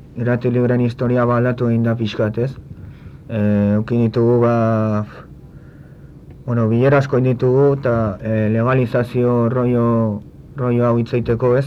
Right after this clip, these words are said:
Ta, bueno, ba, bilera asko edukita gero, eta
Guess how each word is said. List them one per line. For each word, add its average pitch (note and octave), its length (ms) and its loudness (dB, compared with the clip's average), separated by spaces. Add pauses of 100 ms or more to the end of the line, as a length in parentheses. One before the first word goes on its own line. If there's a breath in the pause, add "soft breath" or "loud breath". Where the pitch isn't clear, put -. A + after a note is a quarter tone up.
Ta, G#2+ 540 -2 (1160 loud breath)
bueno, G#2+ 300 0 (260)
ba, G#2+ 140 -2 (920)
bilera B2 380 2 (640)
asko A#2+ 240 0
edukita B2 400 0
gero, C3 240 2
eta B2+ 140 2